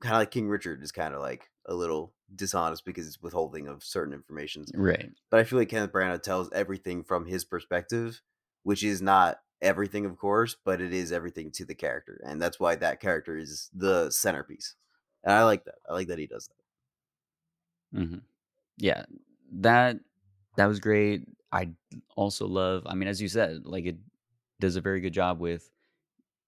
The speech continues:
Speaker 2: this slice of life approach. Um, 'cause they could have gone a particular way where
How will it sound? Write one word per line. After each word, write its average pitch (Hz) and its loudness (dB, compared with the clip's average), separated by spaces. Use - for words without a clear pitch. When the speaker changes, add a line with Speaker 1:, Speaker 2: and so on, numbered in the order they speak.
Speaker 2:
this 85 2
slice 90 0
of 85 -6
life 85 -2
approach. - -4
Um, 85 -12
'cause 85 2
they 85 2
could 170 4
have 117 4
gone 95 2
a 90 -4
particular 90 0
way 90 2
where 85 0